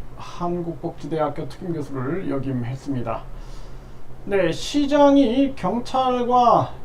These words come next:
유착하니 나라가 이 모양 법정 구속. 네, 이 주제로 말씀을 드리겠습니다.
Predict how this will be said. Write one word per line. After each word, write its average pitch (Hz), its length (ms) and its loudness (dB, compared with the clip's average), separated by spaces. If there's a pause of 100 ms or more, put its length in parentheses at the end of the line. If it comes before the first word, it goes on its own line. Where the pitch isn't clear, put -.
(140)
유착하니 226 1040 -2 (180)
나라가 220 360 4
이 180 120 2
모양 202 540 2
법정 175 580 0
구속. 165 460 -2 (240)
네, 131 440 -2
이 175 100 -6
주제로 170 340 0
말씀을 139 580 0
드리겠습니다. 139 840 -2